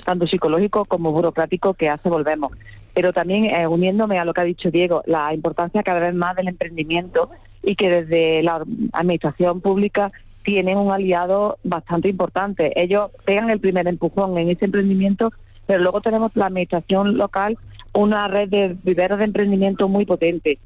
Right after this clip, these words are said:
Y es verdad que cuando hay perfiles que vienen, muchísimos de ellos soñando por estar en una empresa,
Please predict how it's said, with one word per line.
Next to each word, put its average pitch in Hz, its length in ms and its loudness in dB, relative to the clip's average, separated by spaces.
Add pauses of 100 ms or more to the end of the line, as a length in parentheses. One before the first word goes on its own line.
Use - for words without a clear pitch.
(180)
Y 214 80 0
es 196 60 0
verdad 233 280 0
que 220 120 -4
cuando 180 440 0
hay 190 120 -2
perfiles 220 460 0
que 247 120 0
vienen, 226 320 -2 (320)
muchísimos 226 580 0
de 208 140 2
ellos 240 320 -2
soñando 202 460 0
por 233 160 0
estar 175 240 0
en 196 80 0
una 220 140 0
empresa, 202 500 -2